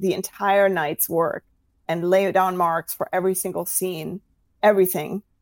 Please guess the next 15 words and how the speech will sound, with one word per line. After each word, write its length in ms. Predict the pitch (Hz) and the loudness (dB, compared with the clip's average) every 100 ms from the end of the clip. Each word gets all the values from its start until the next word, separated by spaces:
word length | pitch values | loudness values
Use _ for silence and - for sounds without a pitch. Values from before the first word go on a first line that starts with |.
| _ _ - | _ _ 0
Then 220 | 196 220 | 4 6
we 140 | 254 | 6
would 220 | 220 196 156 _ | 6 6 2 _
eat 220 | 202 202 | -2 -2
dinner. 480 | - 214 175 143 226 _ _ - | 2 2 2 -2 -8 _ _ 0
And 540 | 190 180 175 170 165 - | 2 4 2 -4 -8 -6
at 80 | 170 | -4
nine 400 | 170 175 185 208 | -2 -2 -2 -2
P 160 | 190 | -2
M, 160 | 180 175 | -2 -2
when 160 | 156 | -4
it 60 | 156 | -4
was 180 | 180 - | -2 -2
finally 440 | 180 175 170 165 | -2 -4 -4 -4
dark, 420 | 160 208 165 156 | 2 2 2 -2